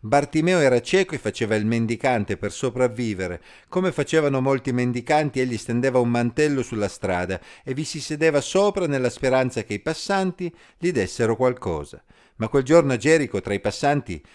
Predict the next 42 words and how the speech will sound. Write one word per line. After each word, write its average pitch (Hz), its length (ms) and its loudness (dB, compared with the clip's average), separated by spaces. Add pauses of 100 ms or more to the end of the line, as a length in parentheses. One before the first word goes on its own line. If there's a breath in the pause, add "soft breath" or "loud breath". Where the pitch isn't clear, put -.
(140 soft breath)
c'era 170 240 2
una 165 160 0
persona 160 420 -2
speciale. 80 760 -4 (280 soft breath)
C'era 160 380 4
Gesù, 107 400 -2
il 98 80 -2
Nazareno. 107 800 0 (440 soft breath)
Ma 110 80 -2
Bartimeo 135 460 2
aveva 113 260 2
capito 151 380 -2
che 98 160 -6
quell'uomo 110 480 2
non 156 200 -2
era 123 200 0
semplicemente 104 800 -4
Gesù 98 320 -6
di 104 160 -4
Nazareth, 90 580 -4 (280 loud breath)
ma 185 100 0
era 196 180 2
il 185 80 0
Re 190 140 2
dei 156 180 2
Re, 170 220 4
il 143 100 -2
Messia 156 400 0
promesso 151 480 0
ad 127 80 0
Israele. 107 680 -4 (260 soft breath)
Lo 117 100 -8
comprendiamo 156 540 0
dal 127 160 2
fatto 170 420 0
che 127 140 -2
egli 135 180 -2
si 117 180 -8
rivolgesse 107 680 -2
a - 20 -4
Gesù 120 340 -2
chiamandolo 131 720 0